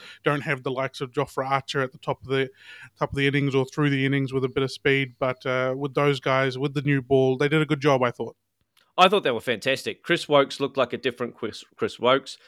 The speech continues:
Speaker 2: Uh, David Willey supported him beautifully, bowled a couple of maidens there at the top. And England looked like they were having fun again. I stopped watching the game sort of fifteen, sixteen overs in. I fell asleep watching that England bowling performance. But I thought England had found their mojo again.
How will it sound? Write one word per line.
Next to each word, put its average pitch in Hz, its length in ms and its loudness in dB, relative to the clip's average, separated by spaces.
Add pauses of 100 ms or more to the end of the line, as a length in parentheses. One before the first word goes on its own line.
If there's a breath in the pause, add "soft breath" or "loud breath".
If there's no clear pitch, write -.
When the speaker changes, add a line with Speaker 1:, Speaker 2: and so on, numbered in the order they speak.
(180 soft breath)
Speaker 2:
Uh, 110 140 0
David 117 360 2
Willey 123 220 -4
supported 120 480 -2
him 107 120 0
beautifully, 127 480 2
bowled 104 240 0
a 101 40 -10
couple 117 260 -2
of 110 60 -6
maidens 104 420 -2
there 101 240 0
at - 120 -8
the - 60 -10
top. - 400 -2 (320 soft breath)
And 127 180 -4
England 208 340 2
looked 208 160 0
like 190 140 4
they 180 60 2
were 160 100 2
having 156 240 2
fun 170 240 0
again. 127 320 -4
I 170 300 4 (460 soft breath)
stopped 180 360 0
watching 180 320 2
the 170 80 -2
game 123 220 2
sort 120 160 -8
of 120 60 -8
fifteen, 143 400 -2
sixteen 127 400 -2
overs 120 280 4
in. 131 100 2
I 107 120 4
fell 127 220 4
asleep 120 340 2
watching 117 300 0
that 107 180 0
England 117 340 -2
bowling 113 320 4
performance. 113 640 -6 (380)
But 147 200 -2
I 175 140 6
thought 170 240 0
England 170 380 0
had 156 140 -2
found 160 240 2
their 151 80 0
mojo 156 400 0
again. 98 280 -6